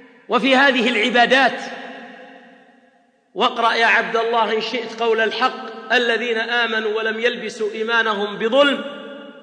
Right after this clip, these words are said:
أولئك لهم الأمن وهم مهتدون". فالأمن والاهتداء والسعادة والأرزاق بالتوحيد والتقوى، ومن يتق الله يجعل له مخرجا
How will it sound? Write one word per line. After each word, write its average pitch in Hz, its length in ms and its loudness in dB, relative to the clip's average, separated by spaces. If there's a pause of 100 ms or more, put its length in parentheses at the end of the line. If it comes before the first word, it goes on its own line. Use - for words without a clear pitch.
(240)
أولئك 226 440 4
لهم 220 340 2
الأمن 233 360 -2
وهم 196 320 -4
مهتدون". 160 480 -2 (1400)
فالأمن 226 520 2 (560)
والاهتداء 196 1000 2 (320)
والسعادة 220 880 2
والأرزاق 240 800 2 (360)
بالتوحيد 254 640 0
والتقوى، 262 680 4 (300)
ومن 254 200 2
يتق 240 380 0
الله 240 280 6
يجعل 226 300 0
له 220 180 2
مخرجا 254 580 2